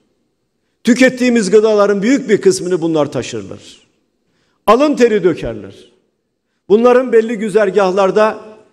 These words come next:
konakla-, konakladıkları yerler vardır. O, oraların mutfağı çok güzeldir.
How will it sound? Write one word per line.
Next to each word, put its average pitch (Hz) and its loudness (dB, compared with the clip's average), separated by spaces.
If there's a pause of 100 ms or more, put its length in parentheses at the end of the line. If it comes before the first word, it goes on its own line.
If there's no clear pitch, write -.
(680)
konakla-, 190 0
konakladıkları 175 0 (720)
yerler 160 2
vardır. 104 -6 (1300)
O, 240 4
oraların 233 4
mutfağı 196 0
çok 196 -2
güzeldir. 113 -8